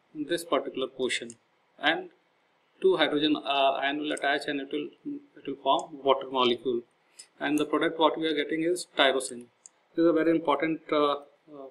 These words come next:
product. In the next step, this, uh,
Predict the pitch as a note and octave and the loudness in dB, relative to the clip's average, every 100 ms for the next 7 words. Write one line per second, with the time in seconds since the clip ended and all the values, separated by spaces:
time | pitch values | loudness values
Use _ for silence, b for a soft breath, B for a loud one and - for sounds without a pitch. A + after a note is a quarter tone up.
0 | - D3 E3 E3+ - _ _ _ _ _ | -4 2 2 0 -10 _ _ _ _ _
1 | _ _ _ _ _ _ _ - _ _ | _ _ _ _ _ _ _ -20 _ _
2 | _ - D#3 D#3+ F3 - E3 E3 - _ | _ -2 4 6 4 6 6 6 0 _
3 | _ _ _ _ - D#3+ E3 D#3+ D3 C#3+ | _ _ _ _ -4 -4 0 4 4 4